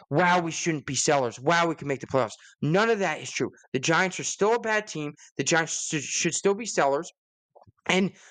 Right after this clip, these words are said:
this year's gone. It is. But at least that gave us something to feel at least slightly good about, right? 'Cause I don't wanna go the whole year feeling like shit. I don't. I, I really don't.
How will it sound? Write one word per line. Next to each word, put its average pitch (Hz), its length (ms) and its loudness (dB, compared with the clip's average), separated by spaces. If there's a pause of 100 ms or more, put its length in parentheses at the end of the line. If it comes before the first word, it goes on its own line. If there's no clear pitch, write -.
(300)
this 208 320 0
year's 226 180 0
gone. 180 320 2 (560)
It 170 120 2
is. - 340 -2 (720)
But 175 240 2 (360)
at 196 100 4
least 240 200 -4
that 240 180 0
gave 226 220 -2
us 196 180 0 (880)
something - 680 -2 (1300)
to 185 100 2
feel 202 240 2
at 180 40 2
least 175 220 -4
slightly 156 400 -2
good 117 220 0
about, 98 300 -6 (260)
right? 139 220 2
'Cause 147 140 -4
I 170 100 6
don't 226 100 2
wanna 214 160 2
go 185 100 2
the 165 100 -2
whole 160 300 2
year 139 300 -2 (160)
feeling 127 320 0
like 110 180 -8
shit. - 400 -2 (260)
I 127 120 4
don't. 127 280 0 (540)
I, 123 160 4
I 127 160 2
really 151 320 2
don't. 120 260 -4